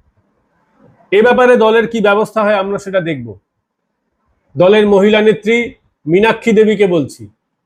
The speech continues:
আপনি খুব ভালো বক্তা, আপনার বক্তব্য আমাদের নেত্রী হিসেবে আপনার ভবিষ্যৎ উজ্জ্বল। এই দলে আপনি সময় নষ্ট করছেন, আপনিও সুরক্ষিত নন। বি-, যারা সিপিএম এর মহিলা নেত্রী আছে, প্রত্যেককে বলছি, আপনারা এই দলে সুরক্ষিত নন,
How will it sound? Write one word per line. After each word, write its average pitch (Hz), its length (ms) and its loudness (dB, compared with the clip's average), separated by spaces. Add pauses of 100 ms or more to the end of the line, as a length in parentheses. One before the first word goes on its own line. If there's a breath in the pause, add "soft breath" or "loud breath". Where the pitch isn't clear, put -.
(320)
আপনি 202 540 0 (420)
খুব 170 240 -2
ভালো 180 280 2
বক্তা, - 480 -4 (380)
আপনার 185 540 -2
বক্তব্য 160 580 -2
আমাদের 175 460 2 (400)
নেত্রী 202 380 0
হিসেবে 226 400 2
আপনার 196 380 -2
ভবিষ্যৎ 180 520 -2
উজ্জ্বল। 143 340 -6 (800)
এই 190 200 4
দলে 190 260 4
আপনি 190 260 -2
সময় 190 320 -2
নষ্ট 170 260 -6
করছেন, 120 400 -14 (360)
আপনিও 202 460 2
সুরক্ষিত 196 460 -2
নন। 123 380 -4 (160)
বি-, 139 140 -6 (100)
যারা 165 240 0
সিপিএম 185 400 -2
এর 190 80 -2
মহিলা 190 320 2
নেত্রী 196 320 0
আছে, 202 240 0
প্রত্যেককে 190 520 -6
বলছি, 165 280 -4
আপনারা 190 380 0
এই 170 180 0
দলে 165 280 0
সুরক্ষিত 170 440 -10
নন, 127 180 -10